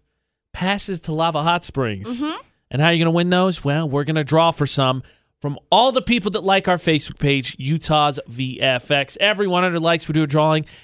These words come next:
Speaker 1: At seven thousand Facebook likes, 'cause we hit sixty-eight hundred, we're giving away a Serenoni blanket. So like the page, Utah's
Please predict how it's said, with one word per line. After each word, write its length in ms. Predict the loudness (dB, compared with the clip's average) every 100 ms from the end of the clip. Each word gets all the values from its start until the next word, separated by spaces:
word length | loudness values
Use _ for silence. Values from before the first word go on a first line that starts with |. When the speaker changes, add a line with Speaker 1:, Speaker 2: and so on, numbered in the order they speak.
| _
Speaker 1:
At 120 | -4
seven 300 | 0 0 0
thousand 340 | 0 2 0 -2
Facebook 420 | -2 -2 -4 -4
likes, 300 | -2 -2 -4
'cause 160 | -10 -6
we 100 | -4
hit 140 | -2
sixty-eight 380 | -2 -2 -2 0
hundred, 240 | -2 -4 -12 _ _
we're 100 | -4
giving 120 | 0 2
away 140 | 0
a 20 |
Serenoni 480 | 0 -2 0 -2 -2
blanket. 360 | -6 -8 -10 -16 _ _
So 160 | -6 -2
like 280 | 0 0 0
the 60 |
page, 480 | -4 -2 -2 -4 -10 -14 _
Utah's 540 | 0 0 2 2 2